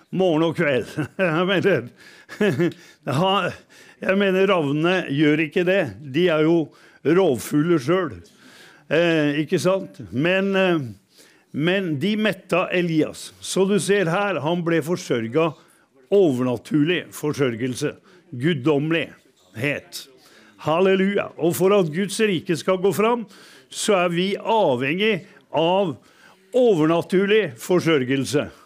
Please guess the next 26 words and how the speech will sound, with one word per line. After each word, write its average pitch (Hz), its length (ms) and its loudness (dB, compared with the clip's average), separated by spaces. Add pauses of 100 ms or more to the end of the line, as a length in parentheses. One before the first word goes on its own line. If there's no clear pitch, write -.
(760)
På 190 140 4 (180)
alle, 185 460 2 (400)
alle 196 300 2
plan 175 520 0
og 156 460 0
nivåer. 156 580 2
Vi 175 220 0
kan 196 280 0
ikke 185 280 0
regne 165 360 0
ut 165 140 -4
at 180 180 -2 (300)
to 185 180 -2
og 180 200 2
to 160 100 0 (100)
er 170 80 0
fire. 151 420 -2 (420)
Vi 180 300 0
kan 180 300 0
ikke 170 400 0 (300)
regne 139 680 0
med 165 220 -2
det 151 240 2
vi 143 240 -2
har 147 340 0
selv 190 420 -4